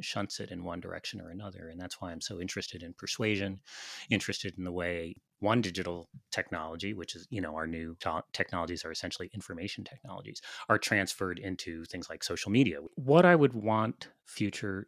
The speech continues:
tech developers to know, I would want them to meet the people whom their technologies affect. And not just the consumers, but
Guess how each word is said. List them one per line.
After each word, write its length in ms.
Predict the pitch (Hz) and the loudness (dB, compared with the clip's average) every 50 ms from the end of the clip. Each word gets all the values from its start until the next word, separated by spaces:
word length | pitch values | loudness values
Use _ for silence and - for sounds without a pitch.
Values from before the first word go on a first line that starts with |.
| _ _ | _ _
tech 260 | - - 101 - - | -4 -4 -4 -4 -4
developers 600 | - 90 92 90 87 87 87 - - 85 80 - | -6 -4 -2 -2 -2 -2 -4 -6 -8 -10 -8 -8
to 160 | - - 101 | -10 -10 -8
know, 300 | 92 87 85 80 78 76 - - - - - - - - _ _ _ _ _ - | -8 -8 -8 -8 -10 -12 -14 -18 -20 -18 -18 -20 -20 -20 _ _ _ _ _ 0
I 200 | 123 113 143 180 | 2 4 6 6
would 260 | 185 208 196 156 143 - - - - | 8 8 6 6 4 0 -14 -12 -10
want 520 | 120 110 110 113 113 117 123 131 - - | -8 -2 0 4 4 4 4 4 2 0
them 320 | 123 110 104 107 104 104 - 92 90 - _ _ - | 0 0 2 2 0 -2 -4 -8 -10 -12 _ _ -6
to 460 | - - - 110 101 95 92 90 90 - _ _ _ _ _ _ _ _ _ _ _ _ _ _ _ _ _ _ - | -4 -4 -4 -4 -6 -6 -8 -10 -14 -16 _ _ _ _ _ _ _ _ _ _ _ _ _ _ _ _ _ _ 0
meet 500 | 120 107 104 107 110 113 120 139 - _ _ _ - | 2 2 4 4 6 6 4 4 2 _ _ _ -2
the 140 | 120 123 117 | 2 2 2
people 840 | - _ - - - 107 98 95 - - 98 92 90 90 92 92 - _ _ _ _ _ - - _ _ _ _ - | 2 _ -8 -6 -2 0 0 0 2 2 2 2 2 0 -2 -4 -8 _ _ _ _ _ -20 -20 _ _ _ _ -18
whom 600 | - - - - 101 98 95 95 98 95 92 90 - _ _ | -16 -10 -4 0 2 2 2 2 0 0 -2 -6 -10 _ _
their 260 | - 92 98 92 87 87 | -10 -6 -4 -4 -2 -4
technologies 880 | - - 92 90 - - 95 85 82 82 82 82 80 - 90 85 - | -4 -4 -6 -6 -4 -4 -4 -2 -2 -2 -4 -4 -4 -6 -6 -6 -6
affect. 600 | - 80 - - - 85 - - - - - - - _ _ _ _ _ _ _ _ _ _ _ _ _ _ | -8 -10 -8 -6 -6 -6 -6 -8 -12 -14 -14 -16 -18 _ _ _ _ _ _ _ _ _ _ _ _ _ _
And 180 | - 101 104 - | -2 0 0 4
not 220 | - 113 117 143 - | 6 8 8 8 8
just 260 | - 143 - - - _ _ - | 8 6 4 2 -6 _ _ 0
the 100 | - 113 | 0 2
consumers, 720 | - - 104 - - 214 196 98 90 78 - - - - - _ _ _ _ _ _ _ _ - 135 - | 4 4 4 6 6 6 6 6 2 -2 -6 -8 -10 -12 -14 _ _ _ _ _ _ _ _ -18 -2 4
but 240 | - 101 98 101 | 4 6 6 4